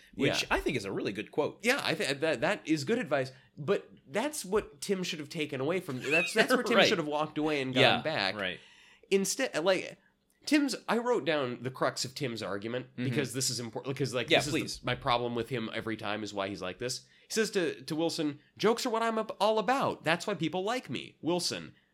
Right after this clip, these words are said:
Speaker 2: "Maybe you took it too far." "Well, I just didn't take the dream that seriously." "Well, some people do, neighbor."
Speaker 1: So the show itself, the writers are acknowledging the fucking problem here,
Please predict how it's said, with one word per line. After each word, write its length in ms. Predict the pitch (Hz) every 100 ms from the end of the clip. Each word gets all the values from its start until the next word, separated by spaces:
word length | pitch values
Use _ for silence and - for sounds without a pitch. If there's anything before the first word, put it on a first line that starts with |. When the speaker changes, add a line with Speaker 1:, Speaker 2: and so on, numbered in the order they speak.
| -
Speaker 2:
"Maybe 300 | 113 147 160
you 100 | 170
took 200 | 185 175
it 100 | 175
too 160 | 190
far." 460 | 165 214 120 76 82 _ -
"Well, 100 | 98
I 60 | 165
just 180 | 190 208
didn't 140 | 208
take 180 | 214 220
the 80 | 202
dream 220 | 247 302
that 180 | 127 -
seriously." 640 | 110 82 76 - 67 - -
"Well, 160 | 90
some 220 | 135 135 135
people 240 | 156 175
do, 180 | 196 190
neighbor." 380 | 95 98 139 - _ _ _ _ _ -
Speaker 1:
So 280 | - - 247
the 140 | 185 226
show 340 | - 330 359
itself, 480 | 240 196 - 381 302
the 100 | 190
writers 400 | 175 214 240 202
are 220 | 156 165
acknowledging 680 | 175 135 127 196 202 143 143
the 80 | 135 -
fucking 380 | - - 160 143
problem 460 | 165 190 226 139
here, 360 | 117 98 90 101